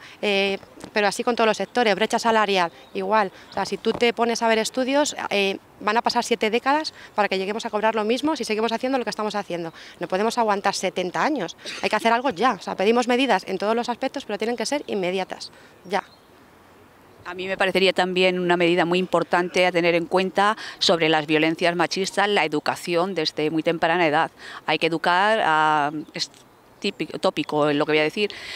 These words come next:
Speaker 2: hay que educar a las niñas a que no sean princesas y a los niños a que no son príncipes, no son, no tienen que rescatarnos de nada, ¿no?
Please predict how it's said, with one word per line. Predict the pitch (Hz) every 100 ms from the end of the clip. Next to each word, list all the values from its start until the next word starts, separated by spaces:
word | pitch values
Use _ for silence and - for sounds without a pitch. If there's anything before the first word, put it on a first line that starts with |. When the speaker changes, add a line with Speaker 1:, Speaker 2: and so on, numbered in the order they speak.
| -
Speaker 2:
hay | - 180
que |
educar | 190 190
a | 185
las | 180 175
niñas | 214 208 175 160
a | - 151 151
que | 156
no | 175
sean | 185 175
princesas | 180 170 202 - 208 - - - - -
y | 185 165
a |
los | 156 143 143
niños | 139 139 151
a | 165
que | 180
no | 151
son | 127 127
príncipes, | 170 175 143 139 135
no | 135 131
son, | - 131 131 127 - - - - - - -
no | 170
tienen | 165 156
que |
rescatarnos | 156 151 - 135 160 156 151
de | 143
nada, | 165 180 151
¿no? | 165 247